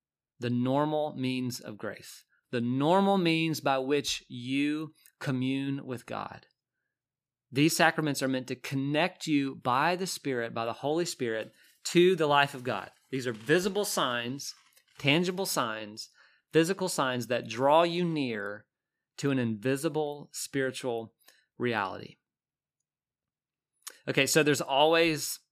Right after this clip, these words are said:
limitations with illustrations, right? But think of it this way. This is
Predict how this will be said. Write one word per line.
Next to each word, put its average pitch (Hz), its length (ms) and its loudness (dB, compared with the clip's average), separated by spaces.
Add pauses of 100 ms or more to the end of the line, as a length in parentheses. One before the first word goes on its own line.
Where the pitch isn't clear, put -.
(680)
limitations 147 1000 -2 (300)
with 127 240 -2
illustrations, 127 800 -4 (520)
right? 127 220 -2 (360)
But 143 140 -2
think 185 180 6
of 180 80 -2
it 175 100 -2
this 156 240 0
way. 107 260 -8
This 131 180 -12
is 139 140 -12